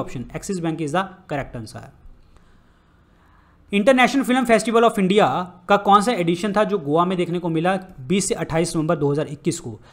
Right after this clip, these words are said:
तो ये बावन फिफ्टी सेकंड जो है आपका इंटरनेशनल फिल्म फेस्टिवल था, एडिशन था। Answer is B, सी ऑप्शन is the correct answer, सी ऑप्शन, इंटरनेशनल फिल्म फेस्टिवल फिफ्टी टू था गोवा के अंतर्गत।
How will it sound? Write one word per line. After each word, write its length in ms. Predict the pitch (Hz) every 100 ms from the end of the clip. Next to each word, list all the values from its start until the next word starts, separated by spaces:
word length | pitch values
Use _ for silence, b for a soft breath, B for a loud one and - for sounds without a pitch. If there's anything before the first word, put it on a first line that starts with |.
| b 165
तो 60 |
ये 120 | 185
बावन 460 | 160 156 170 202 143
फिफ्टी 380 | - 185 - 233
सेकंड 440 | - 262 220 226
जो 120 | 202
है 140 | 180 185
आपका 440 | 160 - 196 202 B -
इंटरनेशनल 480 | 190 202 185 170 190
फिल्म 200 | 180 185
फेस्टिवल 420 | 170 143 151 143
था, 200 | 180 190 160
एडिशन 340 | 139 123 120
था। 260 | 113 107 -
Answer 200 | 160 170
is 80 | 175 175 B B B - 131
B, 240 | 196 220 156
सी 180 | - 247
ऑप्शन 260 | 208 214
is 80 | 196
the 140 | 170
correct 320 | 196 151 131 127
answer, 260 | 120 127
सी 240 | 120 107 202
ऑप्शन, 260 | 139 143
इंटरनेशनल 560 | 123 175 190 208 180 208
फिल्म 220 | 202 202
फेस्टिवल 400 | 185 175 190 202 B B B B _
फिफ्टी 340 | 196 190 226 226
टू 280 | - 226 196 - 170
था 260 | 156 175 185
गोवा 280 | 143 151
के 120 | 135 143
अंतर्गत। 400 | 110 110 107